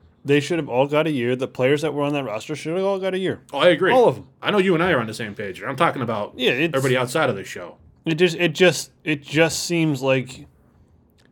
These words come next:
Speaker 1: you want, y-, if, if you're one of those people who just wanna say, "Banish 'em, banish 'em both forever." You just want what you want. You want your pound of flesh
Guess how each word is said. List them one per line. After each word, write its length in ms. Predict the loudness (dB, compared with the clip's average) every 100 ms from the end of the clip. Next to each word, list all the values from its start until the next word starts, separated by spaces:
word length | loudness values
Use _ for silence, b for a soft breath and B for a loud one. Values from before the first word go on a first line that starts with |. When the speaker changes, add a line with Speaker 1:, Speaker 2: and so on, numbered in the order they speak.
| _
Speaker 1:
you 160 | -4 -4
want, 500 | -4 -4 2 2 0 _ _ _ -14
y-, 160 | -12 -12 -16 _ _ -4
if, 180 | -4 -4 -4
if 160 | -2
you're 220 | 2 2 2
one 260 | -2 -2
of 60 | 4
those 200 | 4 4
people 340 | -2 -2 -2
who 200 | 0 -2
just 400 | -2 0 0 -2 -8
wanna 200 | -6 -6
say, 380 | -4 -2 -4 -8 _ _ -2
"Banish 400 | 2 4 2 -2
'em, 280 | -6 -8 -8
banish 320 | -2 -2 -2 -4
'em 80 | 0
both 280 | 2 2
forever." 600 | -2 -16 -12 -10 -8 -10
You 220 | -8 -8 -6
just 240 | -6 -8
want 280 | -6 -6 -6
what 200 | -8 -6
you 80 | -6
want. 360 | -2 -2 -2 -8 b b
You 100 | -6
want 260 | -2 -2 -2
your 100 | -4
pound 360 | -2 -2 0 -2
of 60 |
flesh 480 | -2 0 0 -4 -16